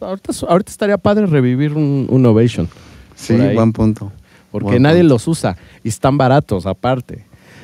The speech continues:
Speaker 1: Es como
Speaker 2: Es
Speaker 1: por
Speaker 2: lo que te digo, de que ahorita consigues cosas que te llegan
Speaker 1: Mira,
Speaker 2: y
Speaker 1: yo
Speaker 2: eso hace que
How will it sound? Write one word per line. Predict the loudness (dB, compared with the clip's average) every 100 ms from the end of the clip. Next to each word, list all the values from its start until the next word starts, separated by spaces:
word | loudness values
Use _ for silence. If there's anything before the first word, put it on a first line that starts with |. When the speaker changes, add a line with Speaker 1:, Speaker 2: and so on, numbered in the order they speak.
| -10 -4
Speaker 1:
Es | 2
como | 4
Speaker 2:
Es | 4
Speaker 1:
por |
Speaker 2:
lo | 2
que | 2
te | 2 4
digo, | 4 4 2 0
de | -2
que | 2
ahorita | 2 2 -2
consigues | -6 -6 -2 -4 -4
cosas | -10 -8 -8
que | -6
te | -4 -2
llegan | 0 -2 -2 0
Speaker 1:
Mira, | 2 4
Speaker 2:
y | 4
Speaker 1:
yo | 2
Speaker 2:
eso | -2 -6
hace | -4 -4 -8
que | -12 -12 -12